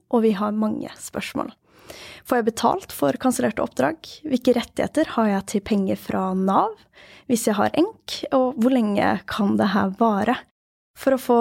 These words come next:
noen svar så har jeg tatt turen til et tomt lokale i Brugata, hvor Creo holder til. Vårt vanlige podcaststudio har stengt grunnet situasjonen, så derfor har vi tatt med eget utstyr og rigget opp et temporært studio her,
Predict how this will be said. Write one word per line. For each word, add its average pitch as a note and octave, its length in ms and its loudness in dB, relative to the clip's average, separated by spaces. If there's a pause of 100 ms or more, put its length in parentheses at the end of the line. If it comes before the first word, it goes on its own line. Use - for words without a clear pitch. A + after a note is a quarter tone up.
noen A#3 240 4
svar D#4 240 2
så B3+ 140 2
har A#3+ 80 2
jeg - 80 -12
tatt - 180 -8
turen G#3+ 340 0
til G3+ 280 0 (100)
et G#3+ 180 -8
tomt - 400 -2
lokale A3 520 2
i A3 120 4
Brugata, G3 720 0 (600)
hvor A#3+ 240 4 (100)
Creo G#3+ 320 2 (140)
holder A3+ 320 -2
til. - 160 -2 (580)
Vårt C4 180 0
vanlige A3+ 300 0
podcaststudio G#3+ 640 0 (160)
har G#3 240 2
stengt - 600 -4 (120)
grunnet A#3+ 240 2
situasjonen, A#3 640 2
så A#3+ 160 -4
derfor A#3+ 280 0
har A#3 80 2
vi A3+ 80 -10
tatt - 200 -10
med G#3 300 2
eget G#3+ 300 0
utstyr C4 400 0
og A#3 180 4
rigget A3 380 -4
opp - 180 -10
et - 160 -10
temporært G#3+ 580 -2
studio G#3 460 0 (340)
her, A3+ 240 0